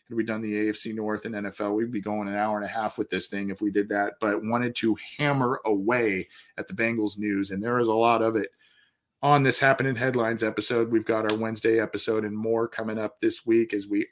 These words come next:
always do on the Orange and Black Insider Bengals podcast. All of it is, of course, on the Cincy Jungle podcast channel, and you can get the audio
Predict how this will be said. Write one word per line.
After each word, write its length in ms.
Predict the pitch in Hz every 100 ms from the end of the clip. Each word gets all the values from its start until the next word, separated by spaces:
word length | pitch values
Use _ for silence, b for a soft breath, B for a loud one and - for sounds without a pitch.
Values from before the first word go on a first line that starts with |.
| 123
always 560 | 131 135 127 127 110
do 580 | 113 123 120 113 110 110 b b -
on 120 | 113
the 100 | 110
Orange 220 | 104 104
and 100 | 104
Black 280 | 101 98 -
Insider 320 | 104 101 98
Bengals 380 | 101 101 98 -
podcast. 640 | 101 101 101 104 104 -
All 200 | - 107
of 80 | 104
it 80 | 104
is, 120 | 101
of 260 | 98 - -
course, 440 | - 160 147 - -
on 200 | 139 139
the 60 | 127
Cincy 340 | - 151 120
Jungle 300 | 123 127 101
podcast 840 | - - 131 131 - 135 131 - - _
channel, 580 | - 165 160 147 160 - b b b b _ -
and 100 | 117
you 80 |
can 140 | 107 110
get 120 | 104
the 100 | 101
audio 640 | 110 117 117 113 107 107